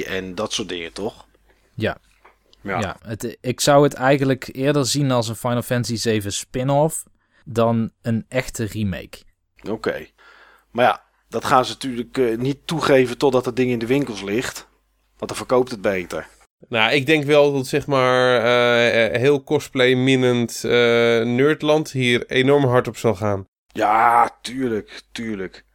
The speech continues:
Speaker 2: Ik begrijp wel waarom iedereen zo enthousiast was. Maar, eh,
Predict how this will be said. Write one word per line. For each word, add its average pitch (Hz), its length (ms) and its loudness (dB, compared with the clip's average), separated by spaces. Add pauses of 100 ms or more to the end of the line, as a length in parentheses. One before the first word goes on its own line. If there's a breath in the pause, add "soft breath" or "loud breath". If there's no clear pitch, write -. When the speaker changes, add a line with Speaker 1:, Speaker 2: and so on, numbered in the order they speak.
(320)
Speaker 2:
Ik 131 300 -4
begrijp 127 760 0 (340)
wel 120 720 -2
waarom 120 480 0
iedereen 113 360 0
zo 107 180 -2
enthousiast 117 500 -6
was. 156 420 -6 (320)
Maar, 107 440 -2
eh, 104 340 2